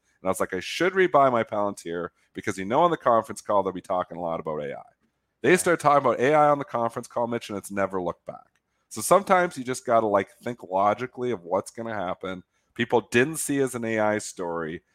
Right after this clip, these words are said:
Speaker 1: and then they mention it like crazy on the conference call, and now they can't stop thinking about it as an A I story. So I was ahead of the trade. I had good timing. Multiple people reached out to me and thanking me for Palantir, so I hope some other people held it 'cause I was
Speaker 2: Hey.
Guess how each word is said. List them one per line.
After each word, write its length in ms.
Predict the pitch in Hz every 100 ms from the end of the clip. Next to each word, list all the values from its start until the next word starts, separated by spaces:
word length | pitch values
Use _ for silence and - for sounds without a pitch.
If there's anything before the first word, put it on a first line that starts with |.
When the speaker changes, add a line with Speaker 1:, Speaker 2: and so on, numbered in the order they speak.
| -
Speaker 1:
and 140 | 95
then 220 | 104 101 -
they 100 | 85
mention 460 | 82 90 143 - 147
it 40 |
like 180 | 131 127
crazy 400 | - 120 131 131
on 100 | 131
the 60 | 127
conference 520 | - 107 101 95 92
call, 460 | - 90 90 92 _ _
and 120 | 98 107
now 140 | 110
they 100 | 107
can't 360 | - 117 104 -
stop 340 | 101 98 -
thinking 260 | 95 - 85
about 220 | 80 76
it 60 |
as 100 | 78
an 80 | 78
A 120 | 78 73
I 160 | 73
story. 400 | - - 62 67
So 220 | - 90
I 120 | 98 98
was 160 | 87
ahead 300 | 78 85 120
of 80 | 139
the 80 | 139
trade. 560 | - 135 131 127 123 _ _ _
I 80 | 85
had 140 | 87 -
good 220 | 110 123 -
timing. 540 | 117 107 107 110 107 _ -
Multiple 360 | 123 214 208
people 280 | - 156 123
reached 320 | 110 110 -
out 180 | 104 107
to 120 | - 90
me 120 | 90
and 120 | 82
thanking 380 | 98 104 - 90
me 80 | 85
for 140 | -
Palantir, 460 | - 85 80 87 87
so 120 | 90
I 80 | 95
hope 200 | 127 -
some 180 | -
other 180 | 110 98
people 280 | - - 78
held 280 | 87 92 82
it 80 | -
'cause 100 | 85
I 60 |
was 80 | 85
Speaker 2:
Hey. 200 | 92